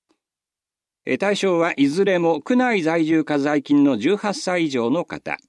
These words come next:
費用は一回につき三百円です。申し込み方法です。往復はがきに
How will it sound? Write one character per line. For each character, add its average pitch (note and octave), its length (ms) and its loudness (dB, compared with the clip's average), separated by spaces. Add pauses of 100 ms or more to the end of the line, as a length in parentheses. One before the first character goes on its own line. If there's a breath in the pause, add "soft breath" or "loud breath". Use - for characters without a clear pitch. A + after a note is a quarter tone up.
(160)
費 A#3 140 0
用 G#3+ 260 2
は B2+ 200 -2
一 D3+ 160 0 (120)
回 A#3 240 0
に A2+ 160 -2
つ - 120 -14
き G3 140 -4
三 E3+ 320 -6
百 E3 340 -4
円 D#2+ 220 -4
で - 100 -10
す。 - 200 -12 (340)
申 D#3+ 100 2
し D3+ 60 -6
込 D3+ 140 -2
み C#3 80 2
方 A#2+ 200 -4
法 D#2 200 -6
で F2+ 100 -10
す。 - 260 -10
往 G#3+ 220 2
復 - 300 -8
は F3 160 -6
が D3 160 -4
き B2 100 -6
に A2 220 -2